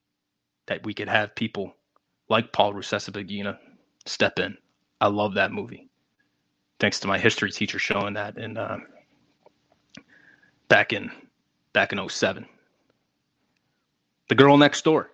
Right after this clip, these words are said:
with Alicia Cuthbert. I mean, the juice is worth the squeeze.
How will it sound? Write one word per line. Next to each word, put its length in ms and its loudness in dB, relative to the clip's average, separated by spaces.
with 120 -4
Alicia 280 -2
Cuthbert. 520 -4
I 100 -14
mean, 200 -20
the 100 -6
juice 300 -4
is 100 -16
worth 200 -2
the 80 -8
squeeze. 500 -16